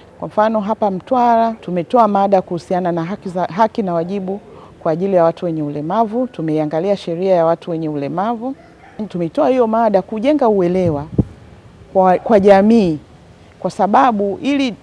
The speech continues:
ili sheria hii iwe na maana ni lazima wa watu wote wajue haki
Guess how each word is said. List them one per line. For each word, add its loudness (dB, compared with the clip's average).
ili 0
sheria 0
hii 0
iwe 2
na 2
maana 2
ni -2
lazima 2
wa 8
watu 0
wote -2
wajue 0
haki -4